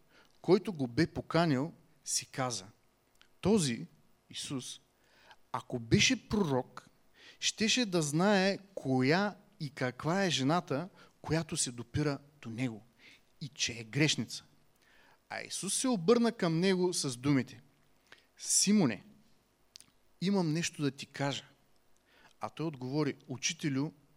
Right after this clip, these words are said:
кажи.“ Някой си лихвар имаше двама длъжника. Единият дължеше петстотин динария,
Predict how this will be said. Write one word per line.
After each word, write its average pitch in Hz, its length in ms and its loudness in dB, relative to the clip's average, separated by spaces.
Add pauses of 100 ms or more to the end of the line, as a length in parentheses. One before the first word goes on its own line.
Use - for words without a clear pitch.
(460)
кажи.“ 110 380 -6 (1400)
Някой 143 420 2
си - 180 6
лихвар 170 560 2 (760)
имаше 202 400 6
двама 160 600 4
длъжника. 127 720 0 (840)
Единият 180 600 2
дължеше 170 680 4
петстотин 156 600 2
динария, 120 640 -2